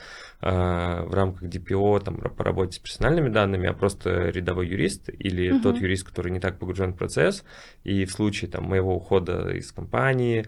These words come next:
Speaker 1: э, или, там, не знаю, смены обязанностей, тоже, э, ролей, там, какое-то изменение трека юридического в рамках компании, тот человек, который,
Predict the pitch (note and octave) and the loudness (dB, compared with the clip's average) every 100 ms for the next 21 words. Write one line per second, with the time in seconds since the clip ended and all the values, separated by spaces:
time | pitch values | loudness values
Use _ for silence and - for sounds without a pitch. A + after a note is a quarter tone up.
0 | - - - - F2+ F2 F2 - F#2+ F2 | -8 -20 -16 -6 -2 0 -2 -2 -2 -2
1 | E2+ F2 - F2 E2 F2 E2+ - - - | -2 -4 -4 -6 -4 -4 -4 -8 -14 -12
2 | - - - F#2+ G2 F#2+ F2+ F2 F2 F#2+ | -12 -12 -4 2 4 4 2 0 0 2
3 | F#2 F2 E2+ - F#2+ F2 F2 - F2+ E2+ | 2 0 -4 -4 -6 -4 -6 -6 -8 -6
4 | F2 F2+ F2+ F2 F2+ F2+ F#2 F#2+ F#2 F2 | -6 -2 -2 -2 0 2 4 6 4 2
5 | E2 - - F#2 - F#2 E2+ F#2 F#2+ F2+ | -4 -10 -10 -10 -6 -6 -2 0 2 0
6 | F2 G2 G2 F#2 F2+ F2 F2+ F2 - F2+ | 0 0 0 0 -4 -4 -6 -6 -2 -2
7 | F2+ F2+ - F#2+ F#2 D#3+ F#3+ D3+ - - | -2 -4 -6 -4 0 0 2 0 -2 -18
8 | - - G#2 - - - F#2+ | -4 4 4 4 -4 -2 -2